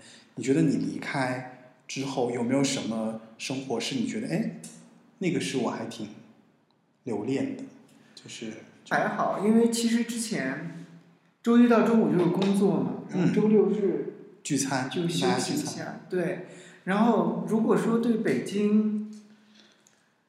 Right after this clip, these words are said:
Speaker 2: 真的怀念的话，其实就是那些朋友没有那么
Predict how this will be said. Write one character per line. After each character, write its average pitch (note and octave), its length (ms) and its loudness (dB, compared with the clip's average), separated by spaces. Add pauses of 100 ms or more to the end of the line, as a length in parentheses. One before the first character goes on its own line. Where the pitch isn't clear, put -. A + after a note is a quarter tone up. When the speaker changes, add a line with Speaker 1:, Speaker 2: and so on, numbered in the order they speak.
(160)
Speaker 2:
真 C#4+ 280 4
的 D3 400 4
怀 C3+ 380 -2
念 F#3+ 220 2
的 - 120 -2
话， C#3 220 -4
其 - 180 -6
实 - 120 -6
就 A#3+ 140 -2
是 A#3 120 -4
那 A3 100 4
些 G#3+ 160 -2
朋 - 360 -8
友 D3 240 -4
没 D3 100 -6
有 D#3+ 180 -8
那 E3+ 80 -6
么 - 340 -8